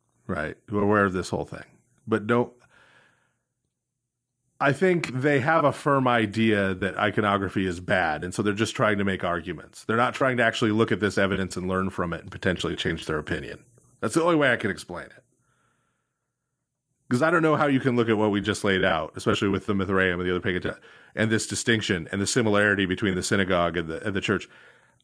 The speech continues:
I don't know how you can look at that and come to an iconoclastic presuppos-, uh, conclusion. It literally doesn't make sense to me how you could do that. So I have to say, just,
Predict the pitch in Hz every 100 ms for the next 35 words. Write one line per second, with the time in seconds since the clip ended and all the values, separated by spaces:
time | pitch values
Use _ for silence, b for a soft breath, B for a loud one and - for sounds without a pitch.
0 | - 143 151 156 143 135 107 120 123 117
1 | 107 104 101 107 113 104 85 85 85 101
2 | 92 95 82 82 98 87 - 82 - 78
3 | - - 98 - 73 - - - - -
4 | 85 78 92 92 - 90 92 - - _
5 | _ _ _ _ _ _ _ _ _ _
6 | _ 127 127 139 139 127 113 107 98 98
7 | - 90 - 85 78 87 85 82 95 80
8 | - - B B B B B - 127 120
9 | 147 - 127 135 123 107 110 101 -